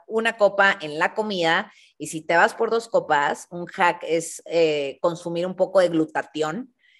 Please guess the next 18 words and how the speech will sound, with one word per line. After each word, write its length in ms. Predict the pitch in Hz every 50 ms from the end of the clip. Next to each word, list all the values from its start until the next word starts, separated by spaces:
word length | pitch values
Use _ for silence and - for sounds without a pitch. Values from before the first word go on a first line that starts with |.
| _ _ _ -
en 180 | - 143 - -
cápsula 840 | 175 170 170 - - - 175 165 156 151 156 170 226 254 247 - -
y 380 | 165 160 151 147 143 - _ _
puede 360 | - - - - 196 - -
alivianarte, 880 | 262 254 254 240 208 196 175 170 165 165 160 160 - - 107 - - _ _
o 140 | 170 170 160
sea, 560 | 160 170 160 160 156 151 147 147 139 123 - -
puede 680 | - - 254 262 269 277 302 294 302 - 247 247 233 220
darle 220 | 202 196 196 180
así 360 | 175 170 - 170 156 156 156
ligero, 520 | 156 160 156 - 180 175 170 165 156 147 147
¿eh? 120 | 156 175
No 160 | 190 180 185
te, 160 | - 180 175
no, 320 | 170 165 160 156 147 123 - 147
no, 180 | 160 160 156 143
no 380 | 127 160 165 165 165 170 170
es 180 | 175 180 165